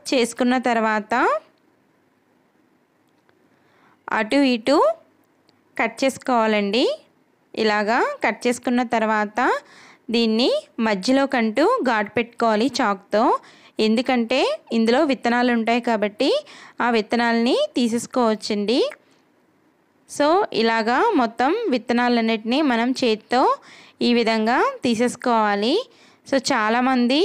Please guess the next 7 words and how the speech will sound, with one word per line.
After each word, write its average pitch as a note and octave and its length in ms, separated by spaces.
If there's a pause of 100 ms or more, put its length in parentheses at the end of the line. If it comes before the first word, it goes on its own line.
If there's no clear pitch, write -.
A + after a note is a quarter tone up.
(140)
విత్తనాలతో A#3 560
వేసుకుంటారండి, A3+ 840 (520)
కానీ A#3+ 240 (300)
ఈ - 20 (100)
ఫ్రైకి A3 420 (120)
విత్తనాలు A#3 460
లేకుంటేనే A3+ 640